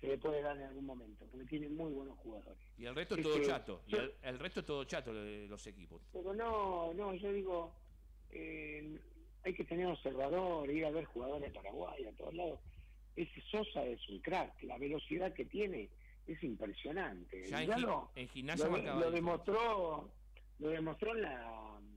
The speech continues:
Speaker 1: en, cuando perdimos, que perdíamos tres a cero, que él hacía la diferencia en el contragolpe. La velocidad que tiene es impresionante. Verdaderamente, y después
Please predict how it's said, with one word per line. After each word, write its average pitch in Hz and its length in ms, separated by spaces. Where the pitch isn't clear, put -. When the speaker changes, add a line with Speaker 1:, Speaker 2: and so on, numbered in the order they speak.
Speaker 1:
en, 117 920
cuando 135 260
perdimos, 170 480
que 120 80
perdíamos 131 420
tres 147 240
a - 40
cero, 170 360
que 143 60
él 147 100
hacía 147 220
la 147 80
diferencia 127 480
en 110 80
el 104 40
contragolpe. 107 720
La - 100
velocidad 127 500
que 139 120
tiene 147 340
es 175 180
impresionante. 139 760
Verdaderamente, 151 1040
y 113 180
después 156 280